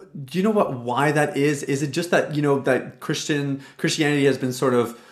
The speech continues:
weaned out of the, the society? Or,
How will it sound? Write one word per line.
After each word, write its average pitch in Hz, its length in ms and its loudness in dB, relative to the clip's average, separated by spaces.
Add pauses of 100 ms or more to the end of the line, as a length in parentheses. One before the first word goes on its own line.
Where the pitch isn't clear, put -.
(220)
weaned 151 580 0
out 131 200 4
of 135 180 2
the, 127 540 6 (120)
the 123 180 -6
society? 143 800 0
Or, 120 540 2